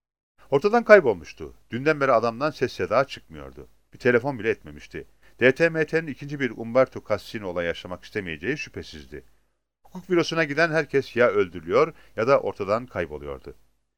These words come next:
Yavaş yavaş Türk'ün de başına bir hal geldiğine inanmaya başlamıştı.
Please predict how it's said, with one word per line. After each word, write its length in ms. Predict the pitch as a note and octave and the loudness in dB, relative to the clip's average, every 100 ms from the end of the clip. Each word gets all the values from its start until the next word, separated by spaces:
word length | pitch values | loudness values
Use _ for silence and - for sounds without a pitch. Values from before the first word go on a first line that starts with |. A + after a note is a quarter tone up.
| _ - | _ 2
Yavaş 280 | D3+ F#3 D#3+ | 4 4 4
yavaş 220 | F3 E3+ | 4 4
Türk'ün 360 | - C3 D#3+ | -2 -10 -4
de 100 | B2+ | 0
başına 320 | G#2 G2 C3+ A#2+ | 0 -2 -6 -8
bir 80 | |
hal 220 | G2+ A2 G#2+ | 2 2 2
geldiğine 420 | F2+ E2+ F2+ A#2 | 0 -4 -4 -8
inanmaya 380 | F#2+ E2 D2 C2+ | -8 -10 -12 -14
başlamıştı. 600 | C2 - C2 - D#2 | -16 -16 -18 -18 -18